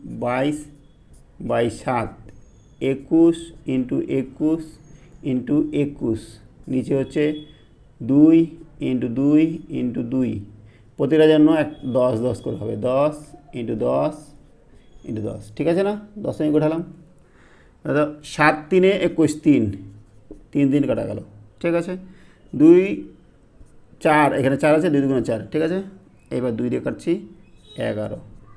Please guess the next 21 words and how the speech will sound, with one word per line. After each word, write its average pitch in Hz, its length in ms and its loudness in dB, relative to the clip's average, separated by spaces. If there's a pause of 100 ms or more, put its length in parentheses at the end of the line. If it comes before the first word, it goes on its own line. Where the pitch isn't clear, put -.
(920)
এইবার 170 260 4
দেখো 190 200 6
উপরে 202 220 2
হচ্ছে 202 160 2 (180)
একুশ 220 320 0 (100)
into 185 140 0 (140)
একুশ 202 240 0 (100)
into 190 140 -2 (140)
এগারো, 170 220 2 (100)
নিচে 131 200 0
হচ্ছে 151 160 0 (120)
তিনটা 165 320 4 (160)
দশ, 107 160 0 (1160)
তার 135 180 0
মানে 139 120 2 (220)
একুশ 175 360 0 (460)
into 143 260 2 (280)
একুশ 160 400 -2 (420)
into 131 240 -2 (200)
এগারো 139 280 0
লিখলাম, 165 260 0